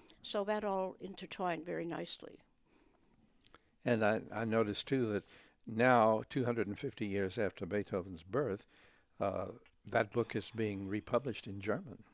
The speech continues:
Speaker 1: Yes, I'm very excited about that. It's a massive undertaking because they have to update the footnotes, uh, and all the little tweets that I gave in these massive footnotes,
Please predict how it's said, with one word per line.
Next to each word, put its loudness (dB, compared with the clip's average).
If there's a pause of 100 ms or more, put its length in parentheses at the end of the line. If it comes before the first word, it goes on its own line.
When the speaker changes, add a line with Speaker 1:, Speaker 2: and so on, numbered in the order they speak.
(340)
Speaker 1:
Yes, 0
I'm -2
very 0
excited -2
about -8
that. -4 (360)
It's -4
a 0
massive -2
undertaking -4
because -6
they -2
have -6
to -10
update -6
the -12
footnotes, -6 (760)
uh, 0 (140)
and -2 (360)
all 6
the -2 (240)
little -2 (160)
tweets 2
that 2
I 2
gave 2
in 2
these -4
massive -2
footnotes, -6